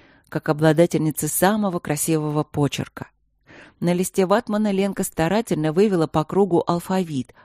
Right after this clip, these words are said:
от «А» до «Я». Осталось дописать внизу два коротких слова «да» и «нет», а наверху цифры от ноля до десяти.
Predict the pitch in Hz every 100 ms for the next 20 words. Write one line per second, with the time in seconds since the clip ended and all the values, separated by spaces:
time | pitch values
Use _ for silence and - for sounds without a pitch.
0 | _ 151 - _ 185 220 - - 185 185
1 | 156 - _ _ _ _ - - 202 -
2 | 269 226 165 196 196 233 226 190 190 208
3 | 175 190 220 170 196 - 185 - 156 151
4 | 147 143 _ - 190 254 - - 226 180
5 | 151 - _ - - - 156 151 151 -
6 | 220 254 - _ - 240 196 - 175 _
7 | 160 151 165 175 214 - - 226 196 165
8 | - 151 127